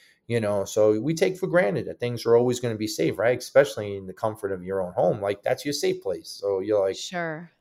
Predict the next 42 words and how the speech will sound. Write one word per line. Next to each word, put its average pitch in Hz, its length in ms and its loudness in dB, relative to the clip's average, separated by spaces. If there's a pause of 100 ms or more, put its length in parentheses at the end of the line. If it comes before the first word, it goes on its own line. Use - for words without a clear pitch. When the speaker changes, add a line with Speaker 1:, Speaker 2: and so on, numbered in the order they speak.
Speaker 1:
"Hey, 240 80 6
nothing 175 300 4
can 101 160 -8
happen 101 340 -6
here," 104 500 0
you 123 120 -2
know? 98 300 -2 (500)
So 110 540 4 (580)
it's 165 240 -6
not 196 240 2
necessarily 139 640 6
their, 101 320 0 (120)
it, - 260 -2 (180)
you 123 160 -2
know, 104 120 0
like, 104 180 -4
they 113 140 0
meant 107 300 -2
to 170 80 2
do 107 220 2
it, - 160 0 (120)
but - 100 0
it - 120 -12
was 156 160 2
Speaker 2:
Of 147 60 2
Speaker 1:
an 202 40 4
Speaker 2:
course - 220 2
not. 202 240 0
Speaker 1:
accident, 220 100 -8 (140)
you 285 140 4
know, 208 60 0
Speaker 2:
Never. 220 160 2
Speaker 1:
like 214 120 2
Speaker 2:
It's - 100 -10
just - 320 -10
little 247 480 0
Speaker 1:
Mm. - 140 -8
Speaker 2:
tiny 220 420 -4
things. 190 460 -4
It 190 100 -10
can 202 100 -8
be 208 320 -8